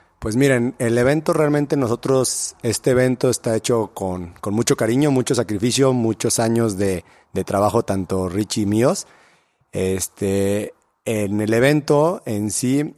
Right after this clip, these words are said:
este, lo que habíamos pensado es un evento, queremos que, queremos crear un evento que,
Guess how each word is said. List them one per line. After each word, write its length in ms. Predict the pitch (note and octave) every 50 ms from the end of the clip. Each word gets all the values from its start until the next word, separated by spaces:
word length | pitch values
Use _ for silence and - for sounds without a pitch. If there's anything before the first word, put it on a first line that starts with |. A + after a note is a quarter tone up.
| _ _ -
este, 400 | C3 A2 G#2 G2+ F#2+ - - G#2
lo 140 | G2+ G#2+ G2+
que 100 | - A#2
habíamos 260 | A#2 B2+ C#3 D3 -
pensado 320 | - B2 A2 B2+ B2+ C3
es 160 | C3 - -
un 100 | C#3+ C#3
evento, 400 | C#3 C3+ C3 C3 B2+ A#2+ - C3+
queremos 300 | - - A#2 A#2+ B2+ A#2+
que, 260 | - - B2 A2+ A2 - _
queremos 360 | - A2+ A2+ B2+ D3+ D#3+ -
crear 340 | - - A2+ A2+ A#2 B2 B2
un 120 | B2 B2+ B2+
evento 480 | A#2+ G#2+ A2 A2 G#2+ G2 - A#2+ A2+
que, 360 | - - G#2 F#2+ F#2 F2 F2